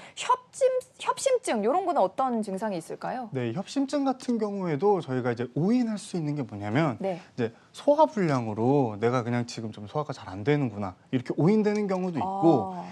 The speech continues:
Speaker 2: 이제 흉부에 통증이 있을 때 그때 이제 병원에 가서 바로 이제 좀 검사를 하셔야 되는데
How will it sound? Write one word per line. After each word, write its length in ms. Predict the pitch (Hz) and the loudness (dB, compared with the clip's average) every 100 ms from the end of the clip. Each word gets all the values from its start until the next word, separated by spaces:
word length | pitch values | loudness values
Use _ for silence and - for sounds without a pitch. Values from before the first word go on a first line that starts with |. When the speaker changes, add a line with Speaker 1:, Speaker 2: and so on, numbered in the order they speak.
| 196 | -4
Speaker 2:
이제 120 | 135 | -2
흉부에 480 | 127 262 285 277 220 - | 0 0 2 2 0 0
통증이 580 | - 294 277 311 302 180 | -2 -2 -2 0 2 2
있을 300 | 110 131 117 | 0 -4 -4
때 340 | - 104 104 95 - | -2 0 0 -4 -8
그때 300 | - 165 247 | -4 0 4
이제 140 | 226 185 | 4 4
병원에 400 | 135 131 143 139 | 2 0 0 0
가서 380 | 131 120 175 214 - - | -2 -2 0 0 -2 -14
바로 260 | - 135 165 | -2 2 2
이제 120 | 135 | 0
좀 180 | 123 127 | -4 -6
검사를 440 | 120 113 113 131 | -6 -6 -2 0
하셔야 320 | 139 147 170 139 | 0 2 2 2
되는데 440 | 113 110 127 135 | 0 -2 0 0